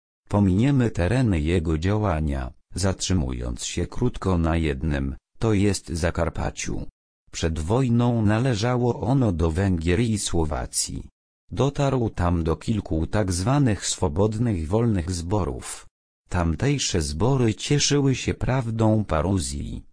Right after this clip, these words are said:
z którą ich zapoznali rodacy z U S A.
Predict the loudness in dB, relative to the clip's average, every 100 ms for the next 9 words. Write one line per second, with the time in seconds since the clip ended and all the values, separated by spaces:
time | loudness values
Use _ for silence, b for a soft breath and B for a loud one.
0 | _ -8 -8 0 2 4 2 0 -2 -2
1 | -4 -2 0 0 2 2 2 0 2 2
2 | 2 -2 0 0 0 0 0 0 -2 -2
3 | 0 -2